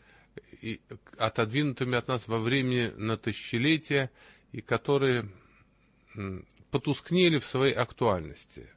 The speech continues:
А мы увидим, э, что то, что мы празднуем, это есть, э, духовная реальность, в которой мы присутствуем и сегодня, и всегда.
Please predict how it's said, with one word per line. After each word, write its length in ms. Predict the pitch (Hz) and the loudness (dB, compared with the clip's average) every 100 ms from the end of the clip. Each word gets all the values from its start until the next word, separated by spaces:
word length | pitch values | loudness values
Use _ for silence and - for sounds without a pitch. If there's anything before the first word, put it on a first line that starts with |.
| _ | _
А 100 | 110 | -6
мы 180 | 117 127 | -2 0
увидим, 360 | 143 170 156 - - - - _ - | 0 0 0 -4 -20 -20 -20 _ -6
э, 280 | 92 92 90 | -2 -2 -4
что 240 | - 110 | -6 -4
то, 160 | - 117 | -2 -4
что 260 | - 104 | -2 -2
мы 380 | 101 113 101 85 - - - | 0 0 -2 -4 -12 -12 0
празднуем, 800 | 127 202 220 110 92 80 78 73 _ _ _ - _ _ _ - | 4 6 4 2 -4 -6 -10 -14 _ _ _ -20 _ _ _ -6
это 440 | 127 - 127 123 | -4 -2 0 0
есть, 420 | 107 135 165 - | 0 0 0 -2
э, 360 | - 107 107 98 | -6 -2 0 0
духовная 600 | 95 123 - 160 135 127 | -2 -2 0 2 2 2
реальность, 640 | 127 175 190 160 107 - - - | 4 4 4 2 0 -6 -20 -20
в 120 | - | -4
которой 500 | 113 107 156 156 127 | -2 0 0 0 0
мы 340 | 113 139 147 - _ _ _ _ | 0 -2 -4 -10 _ _ _ _
присутствуем 1040 | 117 110 - 143 131 - 120 117 107 95 - _ _ _ - | -4 -4 -6 -8 -8 -6 -4 -4 -6 -10 -16 _ _ _ -12
и 80 | 120 | -10
сегодня, 600 | - 131 156 160 143 113 | -6 -2 -2 -2 -2 -4
и 160 | 110 | -6
всегда. 560 | 104 - 101 80 95 | -8 -6 -6 -8 -12